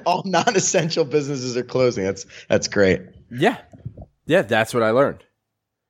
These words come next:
Speaker 2: Is like, 'cause I was like, "Oh, it's gonna be crazy." They're like, "Nah, we'll stay open." Um, so yeah, like, the first thing I did was as soon a-, so leading up to last week, we got off this and we're just like, "Yo,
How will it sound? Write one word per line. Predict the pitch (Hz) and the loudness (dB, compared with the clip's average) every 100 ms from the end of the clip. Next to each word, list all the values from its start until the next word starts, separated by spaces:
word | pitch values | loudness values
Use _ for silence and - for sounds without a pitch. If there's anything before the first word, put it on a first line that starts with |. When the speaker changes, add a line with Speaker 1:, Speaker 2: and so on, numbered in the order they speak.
| _ _ - - | _ _ -18 -2
Speaker 2:
Is | 120 120 107 | 0 0 0
like, | 120 104 - | 2 2 0
'cause | 123 | 0
I | 117 | 0
was | 107 | 2
like, | 113 | 2
"Oh, | 180 | 2
it's | 139 | 2
gonna | 135 | 0
be | |
crazy." | 127 151 127 | 2 2 4
They're | 107 | 2
like, | 98 110 | 2 0
"Nah, | 165 156 | 2 2
we'll | 147 | 2
stay | - 104 | 0 -2
open." | 92 98 98 - - _ - | -2 -4 -8 -12 -20 _ 2
Um, | 139 131 123 110 - - _ _ _ _ - - - - _ - - - - | 4 6 6 2 -4 -18 _ _ _ _ -20 -18 -18 -18 _ -20 -20 -20 -6
so | - | 0
yeah, | 190 185 214 | 2 2 2
like, | 160 127 | 2 2
the | 170 | -2
first | - 202 202 | 2 0 2
thing | 220 196 | -2 0
I | |
did | 160 160 160 139 | -2 0 -2 0
was | 151 147 139 123 | 2 2 0 -2
as | 113 113 | -6 -6
soon | - 147 156 160 | -6 -4 -4 -6
a-, | - _ _ _ | -8 _ _ _
so | 120 208 | 2 2
leading | 143 127 156 214 180 | 2 0 2 2 2
up | 147 175 | 2 0
to | - | 0
last | 123 104 - | -2 -2 -2
week, | 107 101 | -6 -4
we | 117 | 0
got | 151 123 | 2 2
off | 104 - | 0 -2
this | 120 - | -2 -2
and | 110 | -4
we're | 104 | -2
just | 98 98 | -4 -4
like, | 107 98 92 - | -2 -2 -2 -6
"Yo, | - 127 143 78 - | -4 2 2 0 -8